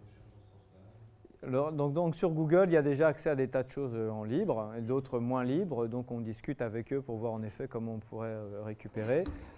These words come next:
Speaker 2: On, donc, c'est en effet des, des acteurs que nous, on ne peut pas se permettre de négliger. Il ne faut pas qu'on réinvente l'eau chaude. Ils ont, ils ont, euh, beaucoup, beaucoup d'avance sur, euh, plein de sujets. Et donc, euh, on, on se fait connaître d'eux, on se parle et on, et on essaye de voir comment on peut, euh, être, euh,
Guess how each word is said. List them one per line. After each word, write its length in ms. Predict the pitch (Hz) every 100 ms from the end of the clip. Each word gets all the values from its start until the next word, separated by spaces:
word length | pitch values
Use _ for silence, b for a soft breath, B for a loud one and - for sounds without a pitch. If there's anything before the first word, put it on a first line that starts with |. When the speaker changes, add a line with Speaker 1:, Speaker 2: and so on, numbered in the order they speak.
| B
Speaker 2:
On, 580 | 135 123 117 113 113 110 117
donc, 160 | 127 131
c'est 120 | 156
en 120 | 151
effet 280 | 151 - 175
des, 140 | 147
des 200 | 131 135
acteurs 360 | 135 131 160 160
que 180 | 135 123
nous, 360 | 127 139 127 117
on 60 | 127
ne 40 |
peut 100 | 117
pas 180 | 131 120
se 60 |
permettre 360 | - 120 127 123
de 80 | 117
négliger. 440 | 117 123 151 127
Il 60 | 120
ne 40 |
faut 140 | 110 131
pas 160 | 151
qu'on 160 | 139 127
réinvente 380 | 123 120 120 -
l'eau 80 | 110
chaude. 320 | - 156 147
Ils 180 | 113 120
ont, 180 | 117 113
ils 200 | 107 117
ont, 200 | 113 107
euh, 160 | 104 107 110
beaucoup, 400 | 117 165 175 165
beaucoup 300 | 143 143 143
d'avance 400 | 131 127 135 135
sur, 240 | 123 113
euh, 100 | 107 -
plein 160 | 135
de 140 | 127 127
sujets. 440 | - 110 135 165 - B B B B B
Et 160 | 123 113
donc, 340 | 117 139 139
euh, 300 | 120 113 107
on, 540 | 107 104 104 107 120 113
on 40 |
se 100 | -
fait 140 | - 120
connaître 460 | 117 110 110 -
d'eux, 320 | 104 123 139 123
on 140 | 101
se 100 | -
parle 340 | 117 123 135
et 120 | 110 104
on, 60 | 104 107 107
et 100 | 104 107
on 40 | 104
essaye 240 | 104 117
de 80 | 107
voir 240 | 104 123 123
comment 260 | 104 107
on 60 | 104
peut, 160 | -
euh, 840 | 123 113 107 - - - _ _ 107
être, 220 | -
euh, 100 | 107